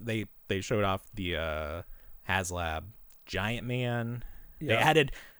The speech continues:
Speaker 1: different color antennas. Now it's either black or, or white. So
Speaker 2: Okay.
Speaker 1: if that,
Speaker 2: He's
Speaker 1: if that
Speaker 2: kinda
Speaker 1: really
Speaker 2: slowed in
Speaker 1: mattered to you.
Speaker 2: pace.
Speaker 1: Well, right. And he hasn't been funded yet.
Speaker 2: No, he has not.
Speaker 1: He's, like, halfway there. Plenty of
Speaker 2: Right.
Speaker 1: time.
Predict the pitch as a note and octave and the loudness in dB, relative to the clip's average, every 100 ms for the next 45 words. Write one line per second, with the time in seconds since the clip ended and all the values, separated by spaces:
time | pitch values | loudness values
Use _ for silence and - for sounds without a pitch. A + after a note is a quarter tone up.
0 | - C3 D#3+ D#3 F#3+ D#3 C#3+ G#2 G#2 C#3+ | 0 6 8 10 10 10 10 6 4 6
1 | D#3 F#3 G3 E3 A2+ A#2 - A2 F2+ F#2+ | 8 6 6 6 6 6 4 2 2 2
2 | G#2 A#2 G2+ F2 E2+ F#2 F2 F2 G2+ D#3+ | 2 4 2 0 -2 -4 -2 2 2 2
3 | - - C#3 - - G#2 E2 E2 - C3 | 0 -10 -12 -14 -2 0 0 -2 -4 0
4 | C3+ A2 B2+ D#3 - A2+ A2 G#2+ E3 G3 | 4 4 4 -2 -4 0 4 4 4 0
5 | A2 G3+ F3+ A#2+ B2 D#3+ D#3+ C#3 B2+ - | 6 8 8 6 8 10 10 8 4 6
6 | E3 B2+ B2+ - - - - A#2+ C3+ B2+ | 6 6 0 -6 -14 -20 -2 4 6 8
7 | B2+ A#2+ B2 G#2 D#2 - - - G#2+ D3 | 6 2 0 0 -2 -10 -20 -2 2 8
8 | F#3+ G#3 A3 F3+ D3+ D#3+ D3 C#3 G#2+ A2 | 8 10 8 6 8 8 8 2 4 2
9 | D#2+ - - - - - - - - C#3 | 2 -6 -14 -16 -20 -20 -20 -18 0 6
10 | D3+ C3 A#2+ A2 C3+ C#3+ A#2+ F3 - - | 6 6 2 0 0 2 4 4 6 8
11 | C3+ D3+ D3 C3+ A#2 A2+ G2 E2+ E2 E2+ | 8 10 8 8 8 6 6 2 0 -2
12 | - - - - A#2+ A#2+ C#3+ B2 D3 B2+ | -8 -20 -20 -14 -4 4 6 6 4 2
13 | A#2 F2+ D#2+ D2+ | 2 2 -2 -6